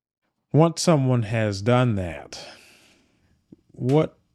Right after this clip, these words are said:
is something that you would tell someone who is starting off,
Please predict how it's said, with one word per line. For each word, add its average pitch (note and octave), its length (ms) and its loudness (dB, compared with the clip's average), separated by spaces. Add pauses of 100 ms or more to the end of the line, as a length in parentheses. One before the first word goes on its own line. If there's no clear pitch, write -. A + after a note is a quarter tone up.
(260)
is C#3 200 -2
something B2 760 -4
that G2+ 200 -6
you G#2+ 80 -6
would G2 100 -10
tell G#2 200 -2
someone G2 320 -6
who G2 180 -6
is - 260 -10 (200)
starting D3 560 2
off, F#2+ 440 -2